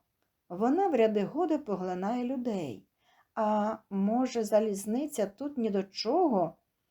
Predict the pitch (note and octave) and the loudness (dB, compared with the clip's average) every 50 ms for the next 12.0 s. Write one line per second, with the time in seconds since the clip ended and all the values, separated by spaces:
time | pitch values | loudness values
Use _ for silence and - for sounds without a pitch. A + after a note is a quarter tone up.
0 | _ _ _ _ - - - C#4+ D4 D4 C#4+ C#4+ - - - - D4+ D4+ D4+ C#4+ | _ _ _ _ -14 -4 2 4 4 4 4 2 -2 -6 -4 0 2 2 2 2
1 | D4 D4+ E4 E4+ D4+ B3+ A3 F#3 E3 - - D3 C3 F#3 A3+ A3 G#3+ - - _ | 2 2 4 4 6 4 4 2 0 -4 -8 -8 -4 0 0 0 0 -2 -14 _
2 | - - D4 D#4+ E4 E4 D#4 C4+ G#3 E3+ D#3+ E3+ - _ - - - _ - F#3 | -12 -4 0 2 2 4 4 2 2 0 0 -4 -6 _ -20 -20 -20 _ -2 4
3 | A#3 B3 A#3 A#3+ - - - - A#3 B3+ C4+ D#4 D4+ D4+ - F4+ F4+ E4 F4 F4 | 6 6 6 4 2 -14 -8 -4 0 0 2 2 0 0 0 0 2 2 4 4
4 | D#4+ D4 A#3 F#3 D3+ C#3+ - _ _ _ _ _ _ _ _ _ _ _ _ _ | 4 4 4 2 0 -2 -6 _ _ _ _ _ _ _ _ _ _ _ _ _
5 | _ _ _ _ _ _ - A3 G#3 B3+ D#4+ E4+ E4 - - C#4 C#4+ - A3 A3+ | _ _ _ _ _ _ -14 -6 2 4 4 4 4 2 -2 -2 0 0 0 2
6 | A#3 A#3 A#3 - - C#4+ D#4 D4+ D4+ - C4 A#3+ A#3 A3+ A3 G3 F3 - _ - | 2 0 -2 -2 0 0 0 0 0 0 0 2 2 2 2 0 -4 -6 _ -8
7 | - D4+ D#4+ E4+ D#4+ C4 G#3 F#3 - _ _ _ _ - - - - - B3+ C4 | -4 -2 0 2 2 2 2 0 -4 _ _ _ _ -18 -14 -14 -8 -2 -2 -2
8 | C4 - - - D#4 E4 D4 C4 A3 A#3 A3+ A3+ B3+ - - G3 G3+ - F#3 E3+ | -2 -2 -2 0 2 2 4 4 4 4 4 4 2 -2 -6 -10 -8 -6 -6 -4
9 | D#3 F#3+ C4+ D#4 D#4 - - - C4+ C4 C4 C4 - - - _ _ - A#3+ A3+ | -4 -4 -6 -6 -6 -10 -8 -4 -2 0 0 0 -2 -10 -20 _ _ 0 2 2
10 | G#3+ A3+ A#3 A#3+ C#4 E4 E4 - - C4+ A#3 G#3 G3+ A3 G#3+ G3 G3 G3+ G#3+ B3 | 4 6 4 4 4 4 2 -2 -2 -4 -2 4 4 6 6 6 4 4 2 2
11 | B3+ B3+ - - G3+ F3 F3 E3 E3+ E3 G3+ C4+ D4+ - - C#4 B3+ B3 B3 - | 2 0 -4 -4 -4 -4 -4 -4 -2 0 2 2 0 0 0 2 2 2 0 -2